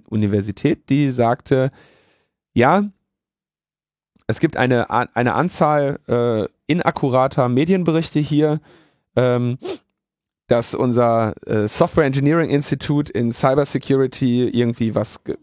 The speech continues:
getan hätte. Das stimmt so nicht. Wir bekommen Geld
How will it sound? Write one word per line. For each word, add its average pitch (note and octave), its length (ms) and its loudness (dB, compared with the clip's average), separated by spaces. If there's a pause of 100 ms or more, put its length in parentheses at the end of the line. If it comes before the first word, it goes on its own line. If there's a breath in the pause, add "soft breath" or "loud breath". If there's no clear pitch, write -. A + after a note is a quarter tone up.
(260)
getan C#3+ 340 0
hätte. D#3 200 0
Das A2+ 120 0
stimmt G3+ 280 0
so E3 160 0
nicht. F3 300 0 (2500 soft breath)
Wir D3 360 0
bekommen D#3+ 840 0 (1300)
Geld C#3 460 0